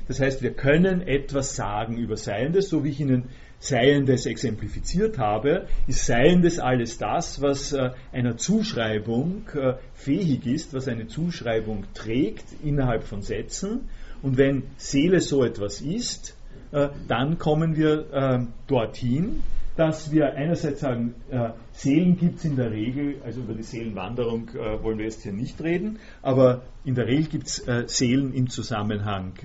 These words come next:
äh, mit, äh, Körpern und die, äh, äh, Rede ist also davon, dass dieser Körper eine Seele hat, aber zweitens auch,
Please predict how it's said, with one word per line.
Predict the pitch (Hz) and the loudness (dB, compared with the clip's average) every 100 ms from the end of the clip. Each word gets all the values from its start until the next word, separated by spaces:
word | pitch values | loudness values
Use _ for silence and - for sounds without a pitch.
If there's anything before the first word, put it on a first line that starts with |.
| - | -6
äh, | 104 | -6
mit, | 107 113 101 90 - | -4 -4 -4 -6 -6
äh, | 120 95 87 - | -2 -2 -4 -12
Körpern | - 113 110 160 - 208 233 277 - - - - - - | -6 0 0 2 2 2 2 -2 -8 -10 -10 -10 -12 -2
und | 156 139 131 - - | 2 4 2 -2 -2
die, | 135 117 107 - | 0 0 -2 -4
äh, | 131 | -2
äh, | 107 107 113 104 107 113 | -2 -4 -4 -2 -2 -2
Rede | 113 156 160 | 4 6 6
ist | 135 127 | 4 2
also | 113 117 | 0 0
davon, | 113 104 - 123 110 | -2 -4 -2 -2 -2
dass | 113 - | -4 -4
dieser | 131 117 | -4 -4
Körper | 110 123 113 117 113 | -4 -2 -2 -2 -4
eine | 107 104 101 | -2 -2 -4
Seele | - 110 98 95 87 | -4 -2 -2 -2 -4
hat, | 101 180 - - - - - - - - - | -4 -4 -6 -14 -16 -18 -18 -18 -18 -18 -2
aber | 131 131 120 110 | 2 4 4 2
zweitens | - 110 113 190 202 131 113 | -8 -2 2 2 2 -2 -4
auch, | 101 113 208 - | -4 -2 -4 -8